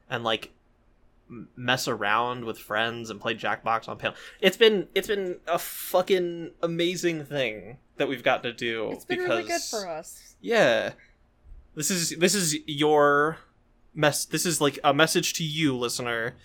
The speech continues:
Speaker 1: If there's a project that you wanna do for fun, the passion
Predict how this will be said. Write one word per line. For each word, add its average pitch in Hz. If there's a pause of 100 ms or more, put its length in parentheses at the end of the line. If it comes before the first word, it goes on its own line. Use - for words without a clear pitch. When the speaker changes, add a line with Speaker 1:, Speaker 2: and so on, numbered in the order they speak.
(400)
Speaker 1:
If 143
there's 156
a -
project 147
that -
you 127
wanna 135
do 139
for 135
fun, 143
the -
passion 160